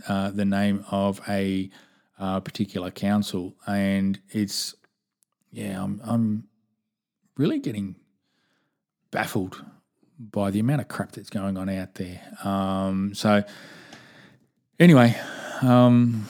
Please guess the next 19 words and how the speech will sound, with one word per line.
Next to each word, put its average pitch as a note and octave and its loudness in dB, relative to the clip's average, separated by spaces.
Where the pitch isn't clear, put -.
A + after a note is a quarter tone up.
what B2 6
can A#2+ 8
we A2 8
do? A2 6
Um, G2+ 2
so, G3+ 0
uh, F#3 -4
I, B2 8
you C#3+ 2
know, C#3 4
going C#3 6
back A#2 4
to, A#2 0
to - 0
what A2 4
we G#2+ 2
were G#2 4
talking G#2 0
about, G#2 2